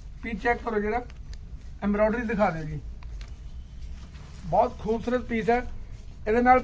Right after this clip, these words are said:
ਪਲੇਨ ਬਾਟਮ ਮਿਲੂਗੀ ਜੀ ਤੁਹਾਨੂੰ। ਆ ਲਓ ਜੀ, ਬਾਟਮ ਇੰਗਲਿਸ਼ ਪ੍ਰਿੰਟਿੰਗ ਹੈ ਜੀ। ਚੌਦਾਂ ਸੌ ਪਚਾਨਵੇਂ ਵਾਲਾ ਸੂਟ ਆ, ਇਹ ਵੀ ਅੱਜ ਤੁਹਾਨੂੰ ਮਿਲੂਗਾ ਜੀ ਸਿਰਫ ਗਿਆਰਾਂ ਸੌ ਪਚਾਨਵੇਂ ਰੁਪਏ। ਜਿਹੜੇ ਨਵੇਂ ਕਸਟਮਰ ਹੈ ਨਾ,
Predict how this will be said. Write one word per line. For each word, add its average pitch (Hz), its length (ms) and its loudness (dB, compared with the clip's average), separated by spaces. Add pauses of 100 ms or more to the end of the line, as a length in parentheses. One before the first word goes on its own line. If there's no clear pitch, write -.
ਪਲੇਨ 233 320 4
ਬਾਟਮ 185 460 2
ਮਿਲੂਗੀ 240 340 -2
ਜੀ 254 120 0
ਤੁਹਾਨੂੰ। 240 400 2 (1000)
ਆ 208 80 6
ਲਓ 208 120 2
ਜੀ, 208 140 -4
ਬਾਟਮ 165 420 0 (1800)
ਇੰਗਲਿਸ਼ 254 360 2
ਪ੍ਰਿੰਟਿੰਗ 233 400 2
ਹੈ 247 100 4
ਜੀ। 269 200 2
ਚੌਦਾਂ 240 420 8
ਸੌ 254 140 6
ਪਚਾਨਵੇਂ 240 580 4
ਵਾਲਾ 254 140 6
ਸੂਟ 214 240 0
ਆ, 247 140 6 (460)
ਇਹ 254 120 2
ਵੀ 269 160 6
ਅੱਜ 262 140 4
ਤੁਹਾਨੂੰ 247 240 2
ਮਿਲੂਗਾ 240 280 4
ਜੀ 262 140 2
ਸਿਰਫ 262 260 -2 (160)
ਗਿਆਰਾਂ 202 320 8
ਸੌ 240 140 6
ਪਚਾਨਵੇਂ 180 540 2
ਰੁਪਏ। 147 360 -6 (640)
ਜਿਹੜੇ 262 220 4
ਨਵੇਂ 233 340 6
ਕਸਟਮਰ 262 420 0
ਹੈ 262 80 4
ਨਾ, 262 160 0